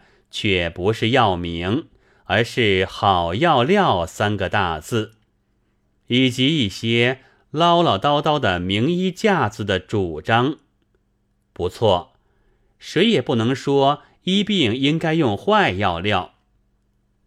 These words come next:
但这张药方是不必医生才配摇头，谁也会将它褒贬得一文不值。褒是称赞之意，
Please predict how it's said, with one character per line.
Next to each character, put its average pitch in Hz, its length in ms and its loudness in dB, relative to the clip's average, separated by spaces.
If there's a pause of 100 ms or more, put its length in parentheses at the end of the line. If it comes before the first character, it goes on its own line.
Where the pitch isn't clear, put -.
(100)
但 92 440 -2
这 196 240 2
张 107 200 0
药 92 240 2
方 101 440 0 (500)
是 120 200 0
不 104 180 0
必 113 200 0
医 170 380 -2
生 156 400 2
才 92 240 -4
配 101 220 -2
摇 87 240 -2
头， 87 480 -4 (560)
谁 151 260 -2
也 226 140 2
会 117 180 0
将 131 220 2
它 127 440 0 (300)
褒 131 300 4
贬 98 240 -2
得 90 140 -4
一 117 200 0
文 87 240 -2
不 110 220 -2
值。 90 480 -6 (1300)
褒 190 320 4
是 87 460 -4
称 185 440 -2
赞 123 320 0
之 92 220 -6
意， 104 360 -6